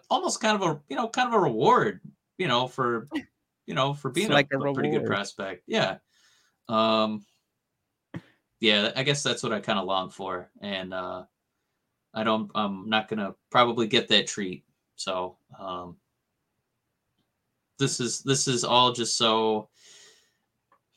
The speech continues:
Speaker 1: hypothetical, you know, until next season. So that's why, that's what, that's the real reason these last, what, f-, thirteen games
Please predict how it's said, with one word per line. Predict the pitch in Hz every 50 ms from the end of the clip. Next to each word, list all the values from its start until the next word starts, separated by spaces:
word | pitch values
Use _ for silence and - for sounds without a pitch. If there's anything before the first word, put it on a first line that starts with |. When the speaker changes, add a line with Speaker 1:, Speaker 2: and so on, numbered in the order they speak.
| _ _ _ - -
Speaker 1:
hypothetical, | - 135 135 - - 120 - 123 113 107 104 - 95 92 90 - - _ _ _ _ _ -
you | 127 113
know, | 104 104 104 104
until | 104 202 - - 107
next | 107 104 104 98 -
season. | - 104 95 90 92 92 85 - _ _
So | - - 101
that's | 98 - -
why, | 117 104 95 - -
that's | 135 147 147 -
what, | 151 127 - -
that's | 160 185 185 -
the | 160 135
real | 135 135 127
reason | 120 113 113 107 107
these | 104 101 98 104
last, | 101 101 98 98 - - - - _ _ _ _ _
what, | - 104 92 87 - _
f-, | - - - - - - _ _ _ - - - - -
thirteen | 131 123 123 - - 127 123 117
games | 120 113 117 127 135 143 143 147 - - - -